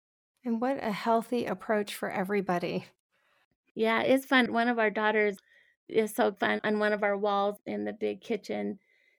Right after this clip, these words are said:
Speaker 2: she has a picture of Mark and I, our engagement picture. She has a picture of Jeff and Juanita's engagement picture.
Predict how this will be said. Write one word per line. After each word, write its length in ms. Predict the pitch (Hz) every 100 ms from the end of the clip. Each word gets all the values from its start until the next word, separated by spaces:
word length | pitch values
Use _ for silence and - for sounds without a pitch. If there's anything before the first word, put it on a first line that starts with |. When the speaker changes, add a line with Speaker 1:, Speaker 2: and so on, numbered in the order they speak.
| _
Speaker 2:
she 400 | - 220 220 202
has 280 | 196 214 214
a 80 |
picture 460 | - 220 214 240 214
of 240 | 208 196
Mark 340 | 202 202 202 226
and 100 | 208
I, 160 | 202
our 160 | 196 202
engagement 540 | 220 220 226 220 220
picture. 380 | 202 208 - 208
She 140 | 202 196
has 160 | 185
a 60 | 190
picture 320 | 202 196 214
of 120 | 190
Jeff 260 | 190 208 -
and 160 | 185
Juanita's 720 | 185 185 190 208 226 226 214 -
engagement 560 | 220 208 214 208 220 190
picture. 480 | 208 - 208 202